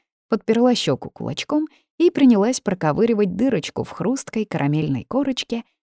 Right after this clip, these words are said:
на нежном яичном креме. «Не нравится?» — поинтересовался опекун. «Очень вкусно», уверила я и тут же решила себя развлечь светской беседой, раз он первый, так сказать,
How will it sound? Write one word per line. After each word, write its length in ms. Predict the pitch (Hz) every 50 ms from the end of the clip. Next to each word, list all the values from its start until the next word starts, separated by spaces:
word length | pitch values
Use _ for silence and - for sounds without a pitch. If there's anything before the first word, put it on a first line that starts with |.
| _
на 140 | - 147 139
нежном 480 | 139 139 139 151 208 226 226 214 202 185
яичном 600 | 160 143 139 135 139 151 - - - 139 127 -
креме. 380 | - - 60 58 - - - - _ _ _ _ _ _ _ _ _ _ _ _ _ _ _ _ _ _ _ _
«Не 180 | 170 170 165 160
нравится?» — 580 | 156 160 180 240 226 214 - - - - - _ _ _ _ _ _ _ -
поинтересовался 880 | 143 147 147 139 - 139 139 - - 147 139 139 135 139 - - 143
опекун. 480 | 135 - - - - - - 180 180 170 - _ _ _ _ _ _ _ _ _ _ _ -
«Очень 320 | 220 233 - - 254 262
вкусно», 540 | - - - 175 170 - - 180 165 170 - _ _ _ _ _ _ _
уверила 460 | 147 147 135 139 143 139 139 139 139
я 340 | 139 135 147 165 214 247 262
и 180 | 240 208 190 180
тут 340 | - - 233 277 311 269
же 160 | 240 240 247 226
решила 400 | 208 196 - - 233 233 220 208
себя 260 | - 185 165 160 160
развлечь 540 | 151 147 139 151 170 196 254 269 - - -
светской 420 | - - 208 240 240 - - 226
беседой, 560 | 202 202 214 - - 277 269 233 - - - _ _ _ _ _
раз 280 | - 175 165 160 - 151
он 140 | 135 127 127
первый, 340 | - 220 254 269 226 220 214
так 160 | 202 190 -
сказать, 420 | - - 185 180 180 175 - -